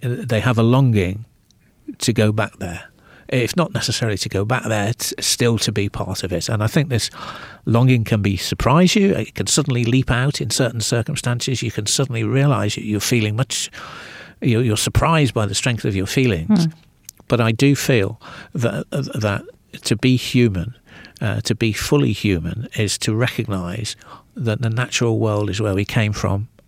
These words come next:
Speaker 1: and it remains part of us. And, uh, without it, it, it being fully human is something w-, we cannot do.
Speaker 2: Well, thank you so much for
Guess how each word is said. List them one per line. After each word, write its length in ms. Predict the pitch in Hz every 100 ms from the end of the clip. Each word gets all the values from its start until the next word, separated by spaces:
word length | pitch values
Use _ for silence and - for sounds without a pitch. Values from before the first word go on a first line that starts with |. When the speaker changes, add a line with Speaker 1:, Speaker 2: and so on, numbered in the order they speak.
| -
Speaker 1:
and 140 | 107
it 100 | 104
remains 480 | 113 95 101 98 98
part 320 | - 90 90
of 100 | 104 -
us. 240 | 107 - - - - - - - -
And, 400 | 110 104 95 98 - -
uh, 360 | 101 98 104 233 381 - 330
without 640 | 110 107 117 110 101 -
it, 300 | 90 - - _ _ _ _
it, 180 | - -
it 120 | 107
being 360 | - 101 98 104
fully 320 | - 117 104
human 360 | 92 95 90 90
is 120 | 87
something 340 | - 98 - 107 - - -
w-, 160 | 143 -
we 200 | 95 92
cannot 340 | 87 - 85 85
do. 220 | - 95 - - - - - - - - - - - - - - - - - -
Speaker 2:
Well, 360 | 233 208 196 - - - -
thank 300 | - 254 -
you 60 | 185
so 360 | - - 196
much 540 | 185 156 - - - -
for 460 | - 196 175 170